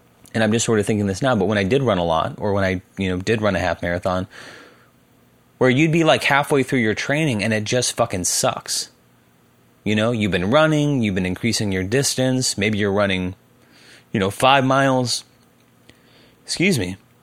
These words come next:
You're running five miles consistently, and you keep pushing it and pushing it. And then you hit a point one day where you have to run a significant distance, six, seven miles or something.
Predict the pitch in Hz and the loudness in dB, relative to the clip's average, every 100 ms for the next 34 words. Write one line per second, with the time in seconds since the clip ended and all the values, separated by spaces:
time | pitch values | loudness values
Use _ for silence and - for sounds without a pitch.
0 | - - 143 135 131 120 120 110 123 135 | -20 -6 0 2 2 2 2 2 2 0
1 | 131 123 120 135 - 123 123 - _ _ | 0 -2 -2 -2 -2 -2 -2 -4 _ _
2 | - _ - 127 117 - - 143 - 135 | -20 _ -4 -2 0 -2 0 0 0 -2
3 | 131 143 135 131 113 - _ _ _ _ | -2 -2 0 0 -2 -6 _ _ _ _
4 | _ _ _ _ _ _ - - - - | _ _ _ _ _ _ -20 -20 -20 -20
5 | - - - _ 135 151 202 220 208 165 | -20 -20 -20 _ 0 4 4 6 4 4
6 | - 175 - 117 110 104 107 107 113 135 | 2 0 2 2 4 4 2 2 2 2
7 | 135 117 113 107 107 113 101 101 98 117 | 2 2 2 0 0 -2 -2 -2 0 -2
8 | - 98 123 - - - 98 98 - - | -2 -2 -2 -6 -8 -4 -2 -2 -4 -6
9 | - 98 92 98 120 117 101 104 98 98 | -2 0 0 2 2 0 0 -2 -2 -2